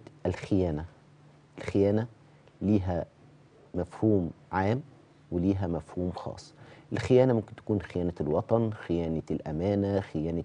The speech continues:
الزوج لزوجته، خيانة الزوجة للزوج. كل أنواع الخيانة إن شاء الله هيكون هو محور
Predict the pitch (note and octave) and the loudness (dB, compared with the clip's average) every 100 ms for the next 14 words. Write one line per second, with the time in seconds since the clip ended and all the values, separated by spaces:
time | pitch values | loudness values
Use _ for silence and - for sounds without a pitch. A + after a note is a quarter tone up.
0 | - C#2+ D#2 D#2+ D#2 C2+ G2+ - - F#2+ | -6 -4 -2 -2 -4 0 -2 -2 0 0
1 | F#2 - E2 D#2 - C2+ F#2 E2+ C#2 C#2 | 0 -2 -6 -6 -8 -2 -2 -2 -4 -8
2 | - G#2+ G#2+ - - - - _ - D#3+ | 2 4 4 -2 -18 -20 -20 _ 8 10
3 | C3+ F#2 G2+ G#2+ G2+ - E2+ G2 F#2+ - | 8 6 4 2 0 -2 -2 0 -2 0
4 | F#2 F2+ F#2 D#2 - F#2+ F#2 - F#2 G2 | 0 0 -2 -4 -2 0 -2 -4 0 0
5 | F2+ F#2 B2 G#2+ A2 A2+ | 2 0 0 4 4 2